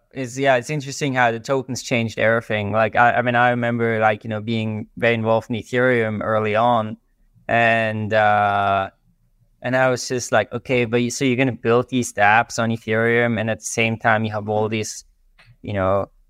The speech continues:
issues with user experience and scalability and all that." And I was like, "This is gonna take forever until you're actually gonna be able to build sort of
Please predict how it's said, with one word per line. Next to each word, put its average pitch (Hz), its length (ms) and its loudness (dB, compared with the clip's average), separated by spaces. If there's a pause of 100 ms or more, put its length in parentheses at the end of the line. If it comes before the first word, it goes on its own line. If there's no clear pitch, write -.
(120)
issues 127 580 2
with 110 180 -6
user 123 280 0
experience 113 1120 0
and 95 260 -4
scalability 117 1000 2
and 104 80 -4
all 110 220 2
that." 110 380 4
And 107 140 -4
I 107 40 -2
was 110 200 -4
like, 90 160 -4
"This - 80 -14
is 135 120 -6
gonna 135 200 -2
take 120 260 -6
forever 127 720 0
until 110 420 0
you're 110 180 -2
actually 113 420 0
gonna 113 200 -2
be 107 120 0
able 107 220 0
to 113 100 -8
build 107 340 2
sort 104 160 0
of 98 200 -4